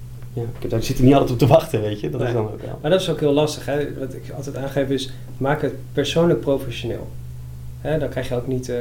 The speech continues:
Speaker 2: het gedoe van dat mensen vinden dat het Facebook is.
Speaker 1: Ja.
Speaker 2: Maar aan de andere kant willen mensen eigenlijk wel de echte verda-, echte verhalen horen. Want die gaan dan, ja, die, die zijn leuk en die raken.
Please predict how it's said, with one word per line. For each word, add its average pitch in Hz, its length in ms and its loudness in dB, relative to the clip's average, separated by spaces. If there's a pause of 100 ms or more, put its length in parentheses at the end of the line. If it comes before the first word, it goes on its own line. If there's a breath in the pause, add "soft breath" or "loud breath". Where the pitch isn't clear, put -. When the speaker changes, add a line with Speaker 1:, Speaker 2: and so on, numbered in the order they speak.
(140)
Speaker 2:
het 123 120 -6
gedoe 120 320 -4
van 120 200 -6
dat 117 140 -6
mensen 120 260 -6
vinden 123 200 -2
dat 117 100 -2
het 117 120 -8
Facebook 156 440 -4
is. 196 240 -6
Speaker 1:
Ja. 120 140 -4 (400 loud breath)
Speaker 2:
Maar 123 100 -2
aan 123 60 0
de 120 60 -2
andere 156 200 2
kant 123 220 -2
willen 123 240 0
mensen 127 260 -2
eigenlijk 117 280 -8 (160)
wel 139 440 4
de - 80 -6
echte 127 220 -8
verda-, - 280 -6 (100)
echte 151 220 -6
verhalen 143 460 -2
horen. 113 320 0
Want 127 300 -4
die 147 140 -2
gaan 165 180 -2
dan, 143 120 2 (200)
ja, 110 240 -6 (240)
die, 175 160 -6
die 160 180 -4
zijn 147 240 0
leuk 175 220 4
en 143 120 0
die 131 120 -2
raken. 170 380 -2